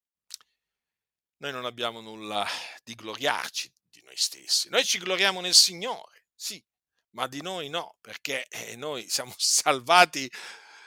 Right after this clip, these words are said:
noi crediamo di essere salvati per la grazia del Signore Gesù, non per le nostre buone opere,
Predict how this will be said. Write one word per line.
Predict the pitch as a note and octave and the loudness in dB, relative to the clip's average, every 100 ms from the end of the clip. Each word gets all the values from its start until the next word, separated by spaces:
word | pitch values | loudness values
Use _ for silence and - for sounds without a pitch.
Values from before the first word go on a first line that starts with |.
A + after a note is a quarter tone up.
| - | -10
noi | - G3 | 6 8
crediamo | G3 F#3+ A3+ F#3+ | 10 12 12 12
di | |
essere | G#3+ - F#3+ | 10 10 8
salvati | F#3+ F#3 G3+ G#3 | 6 8 8 8
per | F3+ F3 | 6 4
la | F3 | 8
grazia | G#3 A3 - | 10 8 8
del | F3+ F3+ | 6 8
Signore | - F3+ A3 G3 | 8 6 6 8
Gesù, | F3+ F#3+ F3 B3+ B3+ C#3+ - _ _ _ _ _ _ _ - | 6 4 4 4 2 -2 -10 _ _ _ _ _ _ _ 2
non | E3 G3+ G#3 F#3+ E3+ D3 | 8 10 10 8 4 4
per | D3+ | 2
le | D3 | 2
nostre | D3 E3 E3+ - D3 C3+ - - | 4 4 4 2 0 -4 -6 -18
buone | B2+ E3 F3 E3 | -6 0 0 2
opere, | F3+ D#3+ - C2 G1+ - | 4 2 0 -16 -16 -20